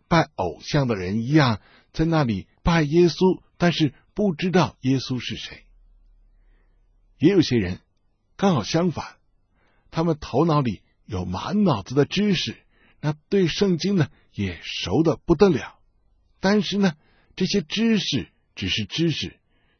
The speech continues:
却没有能够有生命的配合，也就是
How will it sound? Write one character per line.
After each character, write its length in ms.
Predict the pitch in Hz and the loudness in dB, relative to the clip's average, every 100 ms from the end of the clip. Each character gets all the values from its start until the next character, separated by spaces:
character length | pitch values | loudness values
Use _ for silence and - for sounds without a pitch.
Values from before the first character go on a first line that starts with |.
| - | -4
却 280 | - 143 - _ _ | 2 2 0 _ _
没 180 | 120 196 | 0 4
有 140 | 190 | 4
能 200 | 113 143 | 2 0
够 240 | 147 123 _ _ - | -2 -4 _ _ -6
有 120 | 107 | -4
生 280 | - - 202 214 | -2 0 2 2
命 180 | 190 117 | 0 -2
的 60 | |
配 260 | - - 107 | -4 -4 -4
合， 380 | - 101 85 _ _ _ | -8 -16 -16 _ _ _
也 140 | - 147 | -4 -2
就 100 | 180 | 0
是 240 | 185 | 0